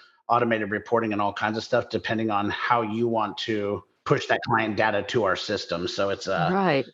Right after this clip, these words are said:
Speaker 1: yeah, it's very versatile, and we can pretty much work with any type of company and each, in any type of scenario, really.
Speaker 2: Yeah. Well, you know, I'm, I'm thinking about our listeners who, you know, might be wondering, "Do I have the best price on my gas service or my electrical or my whatever it is?" And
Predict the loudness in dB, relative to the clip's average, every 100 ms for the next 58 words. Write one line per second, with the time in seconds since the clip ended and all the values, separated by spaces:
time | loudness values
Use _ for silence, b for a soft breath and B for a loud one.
0 | 0 2 0 -4 -2 2 2 2 0 0
1 | -2 2 2 2 -2 -4 -2 -2 -2 -2
2 | -2 -2 -6 -6 -4 -2 -2 -4 -6 -4
3 | -4 -4 -4 -4 -4 -4 -8 b b _
4 | -4 -4 -6 -8 -4 -2 0 0 0 0
5 | -2 -4 -2 0 0 0 0 -2 -4 -4
6 | 0 4 2 0 B B -2 0 2 4
7 | 4 4 2 0 2 2 2 4 4 4
8 | 2 2 0 -2 -2 -2 0 2 2 2
9 | 0 0 0 0 0 2 2 0 0 0
10 | 0 -2 -2 0 2 2 2 0 -2 -4
11 | -2 -2 -4 -12 -2 2 2 0 -4 -2
12 | -2 -2 2 2 2 -2 -2 0 0 -2
13 | -2 2 4 4 6 4 2 -2 -6 -2
14 | 0 2 4 4 4 2 2 2 2 2
15 | 2 2 0 0 -2